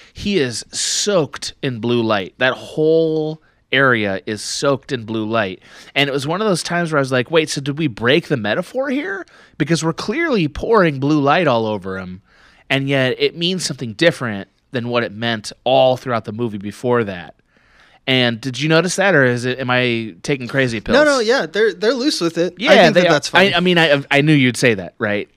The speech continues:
Speaker 1: Uh, and I, and I,
Speaker 2: Yeah.
Speaker 1: I don't have a problem with that either, because I would also argue
Speaker 2: If you do it all
Speaker 1: that P C Anderson
Speaker 2: Yeah.
Speaker 1: is pretty loose with his color palettes, uh, including the one
Speaker 2: Yeah,
Speaker 1: that you mentioned.
Speaker 2: yeah.
Speaker 1: And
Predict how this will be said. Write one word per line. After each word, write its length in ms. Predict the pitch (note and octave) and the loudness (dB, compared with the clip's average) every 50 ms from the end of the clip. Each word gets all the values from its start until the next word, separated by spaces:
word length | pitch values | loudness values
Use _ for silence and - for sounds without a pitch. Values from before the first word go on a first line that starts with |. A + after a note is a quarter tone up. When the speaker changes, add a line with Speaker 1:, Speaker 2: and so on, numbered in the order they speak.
| - | 0
Speaker 1:
Uh, 360 | A#2+ A#2 A2 G#2 G2+ G2+ G2+ - - | 2 2 2 2 0 0 -2 0 0
and 160 | C3 A#2+ C3 | 0 0 0
I, 80 | C3 - - | -2 -2 0
and 160 | D3+ C#3+ C#3+ | 0 2 4
I, 60 | D3 D3+ | 4 4
Speaker 2:
Yeah. 220 | C#3+ F#3+ F3 C3+ B2+ | 4 4 2 2 4
Speaker 1:
I 80 | E3 G3 | 4 6
don't 120 | A3+ G#3 | 6 6
have 100 | F#3+ E3+ | 4 2
a 60 | D#3 | 2
problem 220 | - E3 D#3+ D3 C3+ | 2 2 2 4 2
with 100 | C3 C3 | 2 0
that 140 | C3 A#2+ | 0 0
either, 480 | C3 C3+ C3 A2+ A2 G#2 G2+ F#2+ F#2+ - _ _ - - - - - | 2 0 0 0 -2 -2 -4 -4 -6 -10 _ _ -20 -20 -20 -8 -6
because 520 | C#3 C3 C3+ D3 C3+ B2 A2+ - - - - _ _ _ _ _ - - - | -4 -2 0 -2 -2 -2 -2 -4 -6 -8 -10 _ _ _ _ _ -18 -4 2
I 80 | - C#3+ | 4 6
would 140 | D#3 D#3 D3+ | 6 8 8
also 320 | D3+ D3+ D3 - - E3 | 6 6 4 2 -2 0
argue 280 | D3 C#3 C3 A2+ B2+ A#2+ A#2 | 0 0 0 0 0 0 4
Speaker 2:
If 60 | A2+ | 4
you 80 | A3 A3+ | 4 4
do 220 | F3+ B3 C4 A#3+ | 6 6 6 6
it 40 | G#3 | 4
all 240 | - - - - - _ _ _ - - | 2 -2 -8 -12 -12 _ _ _ -16 -6
Speaker 1:
that 240 | B2+ C3+ C3 G#2 | -4 -2 -2 -2
P 160 | - - D#3+ D3 | -2 -2 -2 -2
C 240 | - - B2+ A#2+ | 0 0 2 2
Anderson 600 | B2 C3+ C#3+ D#3 D#3+ D#3 D#3+ F3 F3 F3+ F3+ F3+ - _ - - - - - | 4 4 2 2 -2 -2 -2 -4 -4 -4 -6 -8 -10 _ -20 -20 -20 -4 -2
Speaker 2:
Yeah. 60 | - | 0
Speaker 1:
is 80 | F3 - | 0 2
pretty 300 | - - G#3 G3 G3 F3+ | 2 2 4 4 2 2
loose 300 | E3+ F3+ F#3+ F#3 - - | 2 2 0 0 0 -2
with 100 | F3+ F#3 | -4 -4
his 160 | F3+ F3 - | -4 -4 -4
color 300 | - F3+ F3 F3+ F3+ F3+ | -2 -2 -2 -2 -2 -4
palettes, 680 | - F#3+ F#3 F3+ F#3 G3 F#3+ - - - - - - _ _ _ _ _ _ _ _ _ _ _ _ - | -4 -4 -2 -2 -2 -2 -4 -6 -8 -8 -8 -8 -10 _ _ _ _ _ _ _ _ _ _ _ _ 0
uh, 480 | C3 B2 A#2 A2+ A2 G#2+ G#2+ G#2 G#2 G#2+ C#3+ | 2 4 4 4 4 2 2 0 0 0 0
including 420 | D3 C#3+ C3+ - E3+ F3 E3 D3+ | -2 -2 0 2 2 4 4 4
the 80 | C#3+ C3+ | 4 4
one 120 | C#3 - | 4 4
Speaker 2:
Yeah, 40 | C#3 | 2
Speaker 1:
that 60 | A#2+ | 2
you 60 | C#3 C#3+ | -2 -2
mentioned. 360 | E3 F#3 F#3 E3+ - - F#3+ | 0 0 0 -2 0 0 0
Speaker 2:
yeah. 180 | D#3+ C3+ B2 C#3 - | 0 0 -2 -6 -4
Speaker 1:
And 420 | - D3 D3 C#3+ C3+ C3 B2 - | -2 0 0 0 -2 -4 -6 -10